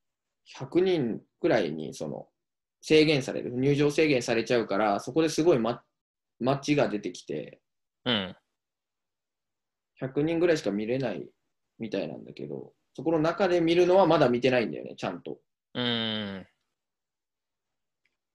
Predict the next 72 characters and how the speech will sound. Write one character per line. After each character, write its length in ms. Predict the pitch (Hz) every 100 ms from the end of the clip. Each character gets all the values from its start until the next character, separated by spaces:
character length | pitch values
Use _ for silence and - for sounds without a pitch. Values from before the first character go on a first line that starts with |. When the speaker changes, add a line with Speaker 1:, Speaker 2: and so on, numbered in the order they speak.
| _ _
Speaker 2:
今 120 | 131
度 100 | 104
行 100 | 104
っ 40 | 104
て 100 | 151
か 120 | 113
ら 80 | 104
っ 20 |
す 140 | 107
ね、 80 | 113
Speaker 1:
う 40 | 113
ん。 20 |
Speaker 2:
じ 100 | 107
ゃ 140 | 98
あ。 160 | - - _ _ _ _ _ _ _ _ _ _ _ _ _ _ _
僕 180 | 113 120
も 120 | 107
行 100 | 104
っ 20 |
て 120 | -
な 120 | 110 101
い 40 |
ん 20 |
で。 80 | 139
Speaker 1:
ぜ 60 | 151
ひ 60 |
皆 180 | 117 127
さ 60 | 127 107
ん 100 | 107 101 _ _
行 140 | - 107
っ 40 |
て 140 | - 127
く 100 | 120
だ 100 | 120
さ 120 | 113
い、 60 |
本 160 | 107 101 -
当 80 | 85
に。 180 | 65 - _ _ _ _ _ _ _ _
ま 80 | 123
あ、 40 |
町 180 | 127 180
民 140 | 185 185
の 100 | 180
方 220 | 170 165
は 120 | 107
ね、 140 | 87
お 100 | 71
そ 100 | 110
ら 120 | 113 110
く、 320 | 90 76 - _ _ _ _ _ _ _ _ -
ま 80 |
あ、 40 | 113
年 180 | 123 127
間 200 | 131 131
パ 120 | 131
ス 100 | -
ポ 200 | 139 139
ー 60 | 131
ト 140 | 104
か、 460 | - 127 120 107 -
一 160 | 120 -
回 180 | 135
無 140 | 117 110
料 240 | 104 104
で 240 | 104 135 _ -
行 120 | 101
け 100 | 110
ま 120 | 107
す 160 | 107 90
の 140 | 65
で。 340 | 58 64 53